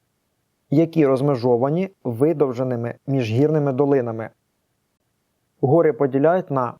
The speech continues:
зовнішні Карпати, це східні Бескиди, Горгани, Покутсько-Буковинські Карпати, центральну частину, це Вододільний хребет і Чорногора, південно-східну частину,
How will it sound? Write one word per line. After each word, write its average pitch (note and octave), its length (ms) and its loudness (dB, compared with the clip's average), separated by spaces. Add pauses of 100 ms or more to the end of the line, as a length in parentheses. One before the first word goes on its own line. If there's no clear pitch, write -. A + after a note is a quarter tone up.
(140)
зовнішні C#3 540 -2
Карпати, E3 640 -2 (160)
це - 440 -2
східні F3+ 480 0
Бескиди, D#3 540 0
Горгани, D3+ 640 -2 (100)
Покутсько-Буковинські C3 1120 -2
Карпати, D#3+ 640 -2 (1300)
центральну C#3+ 560 -2
частину, D#3 640 -2 (120)
це D3+ 160 -2
Вододільний C#3+ 580 0
хребет C#3+ 420 -2
і D3+ 80 -6
Чорногора, C#3+ 720 -2 (1900)
південно-східну C#3+ 880 0
частину, D#3 640 0